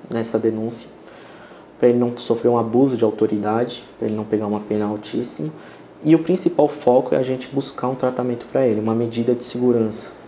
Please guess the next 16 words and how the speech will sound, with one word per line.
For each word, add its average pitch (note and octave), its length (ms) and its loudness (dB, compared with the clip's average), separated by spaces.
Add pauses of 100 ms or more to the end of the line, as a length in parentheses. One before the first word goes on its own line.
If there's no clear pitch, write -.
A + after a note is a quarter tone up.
(460)
Tanto D3 340 4
agora A2+ 300 4
na A2+ 80 -2
primeira A2 360 0
fase, B2 520 2 (400)
e C#3 80 -2
caso C#3 380 2
ele B2+ 100 6
vá A#2 140 4
pra A#2 140 0
segunda C3 380 0
fase A2 280 2
do A2 80 0
Tribunal A2 360 0
do G#2+ 120 2
Júri, C3+ 400 4